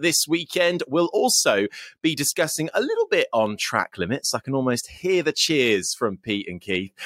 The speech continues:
uh, but it's caused uproar once again, uh, this time in the World Superbikes at Magny-Cours. But as we all know, it's a repetitive <laughs> issue throughout Moto G P and motorsport in general.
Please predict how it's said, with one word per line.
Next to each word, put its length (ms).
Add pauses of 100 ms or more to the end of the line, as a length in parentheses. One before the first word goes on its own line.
(120)
uh, 180
but 140
it's 200
caused 420
uproar 580
once 360
again, 420
uh, 140
this 260
time 180
in 100
the 60
World 240
Superbikes 600
at 80
Magny-Cours. 680
But 240
as 240
we 140
all 180
know, 340
it's 200
a 100
repetitive 760
<laughs> 0
issue 520 (360)
throughout 440
Moto 400
G 240
P 280
and 320
motorsport 760
in 220
general. 520